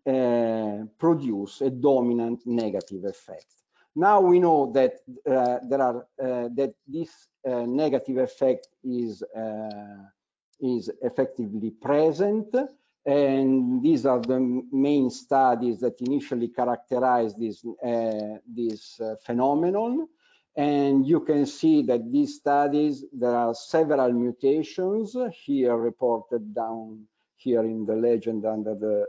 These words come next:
x-axis. And, uh, you can see the results of, uh, the, uh, an, a percent of inhibition of a, of a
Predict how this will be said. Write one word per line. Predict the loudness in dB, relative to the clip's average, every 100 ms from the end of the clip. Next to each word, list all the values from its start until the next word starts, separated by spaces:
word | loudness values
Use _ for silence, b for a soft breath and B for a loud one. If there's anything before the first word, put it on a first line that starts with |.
| -6
x-axis. | -10 -10 -8 -4 -4 -6 -6 -6 -8 -14 -14 b b b b
And, | -2 2 4 4
uh, | 4
you | 4 4 2
can | 2 0
see | -2 0 2
the | 4
results | 2 2 2 4 4 0 -8 -20 _ 0
of, | 2 4 4 2 -2 -2
uh, | -4 -4 _ _ _ _ -4
the, | 0 2 2 0 -2 -6 -12 _ _ _ -16 -10 -2 0 0 -4 -4
uh, | 0 2 2 2 0 -2 -6 _ -2
an, | 0 2 2 0 -2 -2
a | 0 0 0 0 0 -2 -4 -4 -8 -10 -10 -2
percent | -2 0 0 0 2
of | 0 2
inhibition | 2 2 -2 -6 -4 -2 -2 -4 -6
of | -2 0 2
a, | 2 0 -4 b b _ -2
of | 0 2 2
a | 4 4